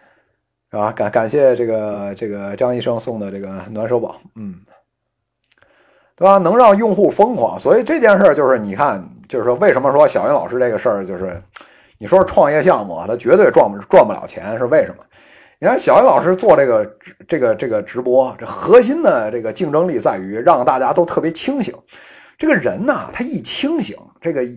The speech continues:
这个，这个、这个、这个荷尔蒙水平和这个，这个我们叫肾上腺素这水平一旦下降，对吧？你会发现，就大家都不愿意花钱了，对吧？这个确实是这样的，对吧？<laughs> 对吧？就是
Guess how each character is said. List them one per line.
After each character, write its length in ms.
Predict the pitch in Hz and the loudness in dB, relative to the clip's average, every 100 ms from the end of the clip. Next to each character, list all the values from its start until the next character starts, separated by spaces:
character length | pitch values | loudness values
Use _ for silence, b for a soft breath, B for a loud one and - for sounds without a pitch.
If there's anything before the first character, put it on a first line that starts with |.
| - | -12
这 100 | 160 | -8
个， 200 | 131 117 | -6 -6
这 100 | - | -6
个、 300 | 123 107 101 | -4 -4 -4
这 100 | 127 | -8
个、 220 | 104 98 | -10 -10
这 100 | 107 | -10
个 80 | 104 | -12
荷 180 | - 190 | -4 2
尔 140 | 240 | 2
蒙 180 | 147 220 | 2 -2
水 200 | 190 85 | -4 -8
平 260 | 98 131 156 | -10 -10 -8
和 220 | 117 147 | -4 0
这 120 | 180 | 0
个， 240 | 98 92 90 | -2 -10 -12
这 120 | 120 | -12
个 60 | |
我 40 | 92 | -10
们 80 | 110 | -8
叫 80 | |
肾 240 | 123 - 185 | -6 -4 0
上 160 | 185 | 0
腺 200 | 185 175 | 2 0
素 180 | 151 170 | 0 -4
这 100 | 110 | -4
水 160 | 92 - | -6 -12
平 160 | 117 | -10
一 80 | 160 | -4
旦 160 | 196 196 | 0 0
下 300 | 180 202 139 | 0 -4 -2
降， 260 | 226 - - b b b b b b | -2 -4 -14 b b b b b b
对 100 | 127 | 2
吧？ 160 | 123 113 | 2 2
你 140 | 107 | 0
会 100 | 127 | 0
发 180 | 131 143 | 4 4
现， 240 | 147 - - _ _ _ _ _ _ _ _ _ - | 2 -2 -10 _ _ _ _ _ _ _ _ _ -8
就 100 | 107 | 0
大 160 | 127 | 4
家 120 | 143 | 6
都 80 | 156 | 4
不 160 | 160 123 | 4 2
愿 100 | 104 | 0
意 40 | |
花 200 | - - | -4 -10
钱 140 | - - | -12 -16
了， 200 | - - | -20 -18
对 100 | 110 | -12
吧？ 200 | 104 76 _ _ B B B B - | -12 -14 _ _ B B B B -6
这 100 | 139 | 0
个 160 | 120 | 0
确 320 | 113 - 427 | -2 4 4
实 160 | - 104 | 4 -4
是 100 | 98 | -8
这 80 | 92 | -10
样 120 | - - - | -12 -18 -16
的， 60 | |
对 100 | 104 | -10
吧？ 120 | 95 - - b b b b b - | -10 -10 -18 b b b b b -4
<laughs> 2000 | - 906 855 571 571 - - _ - - - - - - - 240 247 214 196 170 | -4 -4 -8 -14 -18 -20 -20 _ -20 -20 -20 -18 -16 -14 -14 -14 -12 -12 -14 -16
对 120 | - 110 | -6 -4
吧？ 200 | 90 101 | -4 -8
就 120 | - | -10
是 280 | 110 107 87 | -6 -6 -8